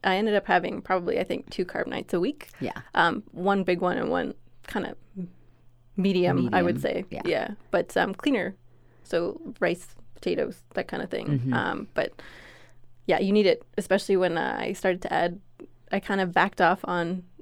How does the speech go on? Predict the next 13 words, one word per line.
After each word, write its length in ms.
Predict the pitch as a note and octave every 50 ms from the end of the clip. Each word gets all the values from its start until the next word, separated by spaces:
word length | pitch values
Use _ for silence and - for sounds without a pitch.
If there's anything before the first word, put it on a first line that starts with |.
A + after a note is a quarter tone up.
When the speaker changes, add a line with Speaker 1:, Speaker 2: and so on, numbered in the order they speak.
| - _
Speaker 1:
German 300 | F#3+ G3 F#3 F#3 F#3 F3+
volume 260 | F3 E3 E3 E3 E3+ F3+
training. 300 | - E3+ E3+ E3+ F3 F3
So 140 | - F3
instead 240 | E3+ E3+ E3+ - F3
of 80 | F3 E3
doing 240 | E3+ E3+ E3 D#3+ -
the 180 | F3 - -
ten-by-ten, 600 | - - - F#3+ F#3 F3 E3+ E3+ E3+ - F3+ F#3 F3
I 60 | E3+
was 120 | E3 E3 E3+
doing 320 | - F3 F3 F3 E3 - - -
five-by-ten. 1000 | - - - - E3 D#3+ E3 F3+ F3+ - G#3+ A3 A3+ - - A#3 B3 C4 C4+ C4